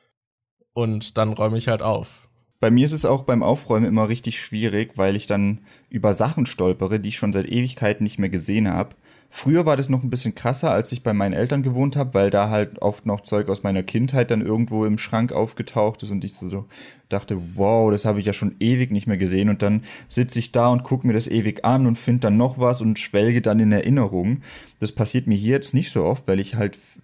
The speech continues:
Speaker 2: das meiste Zeug, was sowas auslösen konnte, ist halt bei meinen Eltern irgendwie auf dem Dachboden, da komm ich gar nicht ran hier. Aber, äh,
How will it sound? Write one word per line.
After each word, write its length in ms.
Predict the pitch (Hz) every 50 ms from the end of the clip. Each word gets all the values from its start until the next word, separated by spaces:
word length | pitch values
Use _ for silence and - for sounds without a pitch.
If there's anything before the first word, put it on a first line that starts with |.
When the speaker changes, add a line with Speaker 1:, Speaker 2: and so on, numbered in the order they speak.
| -
Speaker 2:
das 140 | - 107 -
meiste 320 | 113 107 101 113 117 -
Zeug, 300 | - - - 113 110 - - -
was 260 | - 104 104 - -
sowas 400 | - - - 113 107 101 101 104
auslösen 480 | - 98 110 127 127 - 107 107 107 104
konnte, 320 | - - 107 104 104 107
ist 220 | 104 101 104 - -
halt 340 | 104 101 95 - - _
bei 100 | - 98
meinen 280 | 95 98 95 95 95 -
Eltern 340 | - 95 107 - 110 95 98
irgendwie 300 | 98 95 95 92 98 90
auf 80 | 92
dem 120 | - 90 87
Dachboden, 480 | 92 107 127 127 - - 92 95 101
da 80 | 92 87
komm 220 | - - 92 95
ich 100 | 95 -
gar 140 | - 92 87
nicht 160 | 90 90 -
ran 140 | - 98 107
hier. 320 | 113 101 92 92 98 123 127 - - - - - - - - _ - -
Aber, 440 | - 98 107 104 104 104 - - -
äh, 160 | 110 101